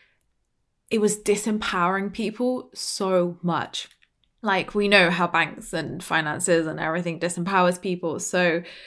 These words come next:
I hated it, and it just fueled the anxiety and depression so much more. So I was actually very much housebound a lot of these final months of the relationship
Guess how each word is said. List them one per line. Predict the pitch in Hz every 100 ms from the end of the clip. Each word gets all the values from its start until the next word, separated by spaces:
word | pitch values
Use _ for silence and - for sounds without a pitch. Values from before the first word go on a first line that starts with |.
| - - _ _ _
I | 190
hated | 196 - 196 208 220
it, | 180 - - -
and | 185 180
it | -
just | 196 185 -
fueled | - 214 208
the | 202
anxiety | 185 180 180 175 175
and |
depression | 175 175 185 - 175
so | 185
much | 175 165
more. | 185 160
So | 165 190
I | 202 240
was | 254
actually | 214 - - 175
very | 170
much | 175 -
housebound | - 175 180 180 170 160 165
a | 175
lot | 170 156
of | -
these | 180 180
final | - 165 165
months | 160 180 190
of | 175
the | 156
relationship | 160 185 185 185 170 147 -